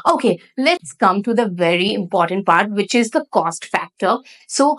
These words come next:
सिंगल एंट्री वीजा for thirty days, मतलब थर्टी डेज के अंदर जो आपका ड्यूरेशन आपने मेंशन किया है, उसमें आप सिंगल एंट्री ले सकते हैं। उसके लिए आपका वीजा कॉस्ट होगा, it's five thousand, uh, approximately,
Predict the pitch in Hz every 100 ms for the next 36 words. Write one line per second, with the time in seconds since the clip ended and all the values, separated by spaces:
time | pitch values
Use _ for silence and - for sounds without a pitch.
0 | - _ - - 294 330 302 277 294 233
1 | 220 254 254 214 202 240 254 240 240 -
2 | 214 202 185 226 247 233 233 262 214 202
3 | 214 185 208 185 185 190 190 180 180 202
4 | 170 165 185 180 175 180 240 226 202 185
5 | 240 247 202 208 208 196 185 - 285 285
6 | - 208 226 196 185 185 220 240 - -
7 | 214 247 - 294 269 269 285 208 202 -
8 | 247 247 180 208 233 349 349 330 320 302
9 | 277 311 240 - - - - - 208 196
10 | 233 269 240 - - 233 233 269 262 247
11 | - 190 185 - 196 196 - 240 233 262